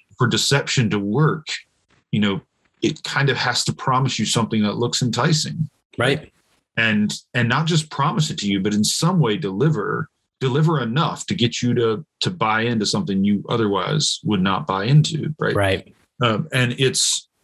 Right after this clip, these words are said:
Speaker 1: yeah, so I think, I think we have, we have a sense that it's bad. I think it's much worse. I think we should feel a kind of defeat.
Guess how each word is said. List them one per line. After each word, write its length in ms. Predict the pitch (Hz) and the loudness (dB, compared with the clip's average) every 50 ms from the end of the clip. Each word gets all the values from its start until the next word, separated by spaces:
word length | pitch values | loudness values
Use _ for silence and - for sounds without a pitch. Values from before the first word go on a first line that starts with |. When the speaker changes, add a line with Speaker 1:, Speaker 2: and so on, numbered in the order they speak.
| _ _ - _ _ _ - - _ _ _ _ _ _ _ _ _ - | _ _ -20 _ _ _ -20 -20 _ _ _ _ _ _ _ _ _ -4
Speaker 1:
yeah, 180 | - 160 165 156 | -2 -2 -2 -2
so 160 | - - 143 | -2 -2 0
I 80 | 143 151 | 2 2
think, 180 | 165 165 151 - - | 4 2 2 0 -2
I 80 | 127 | -4
think 180 | - 156 160 147 | 0 2 0 2
we 160 | 147 151 147 127 | 2 0 0 0
have, 360 | 123 131 135 139 139 127 - | 0 0 0 0 0 0 0
we 120 | 131 113 | -2 -4
have 200 | 107 110 120 131 | -2 -2 -2 0
a 60 | 170 | 0
sense 340 | 156 - - 165 160 156 - | 0 0 2 2 2 2 2
that 120 | - 160 151 | 0 0 -2
it's 120 | 135 - - | 0 -2 -4
bad. 400 | - 135 123 120 117 117 113 - - | -2 0 0 0 0 0 0 -2 -2
I 80 | 107 | -4
think 160 | - 104 92 | -2 0 -2
it's 160 | - - - - | 0 -2 0 0
much 260 | 107 113 113 - - | 0 0 0 -2 -2
worse. 280 | - 98 92 - - - | -2 -2 -2 -2 -4 -4
I 80 | - 104 | -4 -2
think 180 | - 113 - | 0 0 0
we 100 | 107 104 | 0 -2
should 320 | 104 - - 123 123 113 - | -2 0 0 0 0 0 -2
feel 540 | - - 107 101 98 95 92 92 92 87 _ _ _ _ _ _ _ _ _ _ _ _ _ _ _ _ _ _ _ _ _ _ _ _ _ _ - | -4 -2 0 0 2 0 0 -2 -2 -4 _ _ _ _ _ _ _ _ _ _ _ _ _ _ _ _ _ _ _ _ _ _ _ _ _ _ -6
a 80 | - 110 | -6 -6
kind 340 | - - - 117 120 117 113 | -6 -2 -2 0 0 2 2
of 140 | 110 98 - | 0 0 0
defeat. 500 | 101 - - - 92 92 - - - | -2 -2 -2 -2 0 0 0 -2 -4